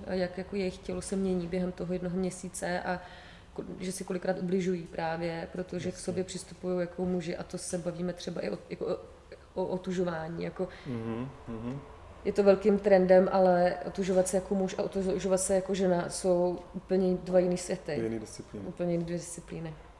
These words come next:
Speaker 1: No,
Speaker 2: Mhm.
Speaker 1: a bohužel
Speaker 2: Mhm.
Speaker 1: tady jako není úplně, eh, jako know-how ohledně toho, jak se to má dělat.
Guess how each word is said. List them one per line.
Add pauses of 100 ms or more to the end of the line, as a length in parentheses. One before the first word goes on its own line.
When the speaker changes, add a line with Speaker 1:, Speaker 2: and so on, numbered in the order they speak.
(140)
Speaker 1:
No,
Speaker 2:
Mhm.
Speaker 1:
a
bohužel
Speaker 2:
Mhm.
Speaker 1:
tady
jako (540)
není
úplně, (1080)
eh, (1500)
jako
know-how
ohledně
toho,
jak
se
to
má
dělat.